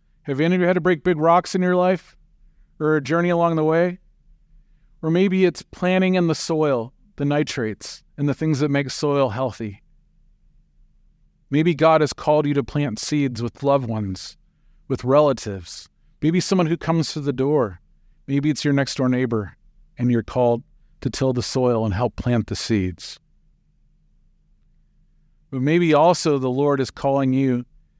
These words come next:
to be partakers in the harvest along with him. As God calls us to be among his own, we are called to lead other people to a relationship with the Lord Jesus Christ. And so as All Saints in Woodbridge here,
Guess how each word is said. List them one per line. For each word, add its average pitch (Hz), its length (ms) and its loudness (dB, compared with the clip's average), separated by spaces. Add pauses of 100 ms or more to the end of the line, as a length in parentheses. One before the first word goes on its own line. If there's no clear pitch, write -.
(460)
to - 100 -4
be 143 120 0
partakers 139 680 0
in 127 100 2
the 117 80 2
harvest 117 460 -2
along 117 240 -2
with 117 160 -6
him. 85 260 -12 (840)
As 139 140 -2
God 175 300 4
calls 208 440 2
us 190 160 0
to 196 80 0
be 190 160 2
among 190 320 2
his 175 220 0
own, 185 340 2
we 156 120 0
are 156 120 0
called 185 420 0
to 180 80 -4
lead 175 200 0
other 190 240 2
people 170 440 -2 (400)
to 196 140 2
a 185 60 4
relationship 175 600 2
with 175 100 -4
the 165 100 0
Lord 175 280 2
Jesus 147 340 -4
Christ. 190 400 2
And 165 140 -2
so 170 240 2
as 147 120 0
All 180 220 2
Saints - 520 -4 (880)
in 175 160 0
Woodbridge 165 360 0
here, 113 440 -4